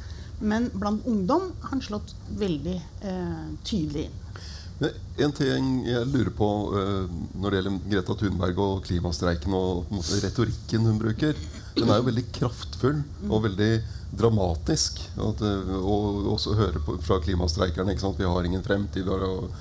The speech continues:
Speaker 2: ja, eh, altså, veldig, ja, veld-, veldig, veldig dramatisk retorikk. Og det, eh, Per Espen Stoknes, eh, klimapsykolog og
Speaker 1: Mm.
Speaker 2: M D G-politiker, har sagt er jo at hvis du skal nå frem til folk med klimabudskap, så kan du ikke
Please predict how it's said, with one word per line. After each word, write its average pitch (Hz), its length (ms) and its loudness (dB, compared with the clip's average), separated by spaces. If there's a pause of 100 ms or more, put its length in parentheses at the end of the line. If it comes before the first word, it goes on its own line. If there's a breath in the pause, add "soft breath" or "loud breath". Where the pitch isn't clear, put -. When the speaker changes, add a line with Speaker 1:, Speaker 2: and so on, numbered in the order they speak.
(160 loud breath)
Speaker 2:
ja, 95 140 2
eh, 90 560 -2
altså, - 260 -4 (680)
veldig, 110 300 4 (640 loud breath)
ja, 90 80 2 (380)
veld-, 110 340 0
veldig, 120 240 4 (760)
veldig 117 200 4
dramatisk 113 500 2
retorikk. 110 360 2
Og 117 120 4
det, 120 80 4 (380)
eh, 120 640 2
Per 120 160 4
Espen 113 240 2
Stoknes, 120 640 2
eh, 110 160 4
klimapsykolog 104 720 2
og 104 220 2
Speaker 1:
Mm. 104 100 2
Speaker 2:
M 101 40 0
D 101 80 2
G-politiker, 98 640 0
har 113 80 2
sagt 143 280 0
er 110 60 4
jo 98 140 4
at - 140 -4 (340 loud breath)
hvis - 140 0
du - 80 -2
skal - 160 2
nå 113 260 4
frem 95 240 0
til - 100 -6
folk 107 260 0
med 104 100 2
klimabudskap, 101 680 0
så - 120 0
kan 95 240 0
du 98 80 0
ikke 117 320 2